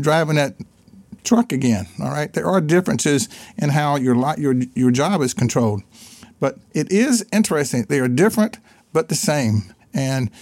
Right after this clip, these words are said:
you need to understand, for the military, that you need to understand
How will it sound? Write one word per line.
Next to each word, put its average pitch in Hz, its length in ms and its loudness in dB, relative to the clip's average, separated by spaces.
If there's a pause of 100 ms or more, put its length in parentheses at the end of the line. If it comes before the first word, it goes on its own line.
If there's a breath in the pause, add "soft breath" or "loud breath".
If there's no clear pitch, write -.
(120)
you 139 80 -2
need 175 160 2
to - 40 -4
understand, 156 720 -4 (420 soft breath)
for 147 200 -2
the 135 140 -2
military, 147 600 2
that 131 140 0
you 147 80 0
need 147 180 0
to 147 40 -2
understand 135 400 -2